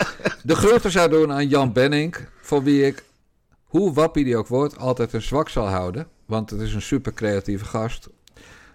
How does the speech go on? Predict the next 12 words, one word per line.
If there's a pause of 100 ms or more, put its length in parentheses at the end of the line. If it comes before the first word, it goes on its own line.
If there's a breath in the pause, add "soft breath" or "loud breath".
(180 loud breath)
Onder
andere
een
van
de
oprichters
van
Poont,
hè,
de
omroep.
Hij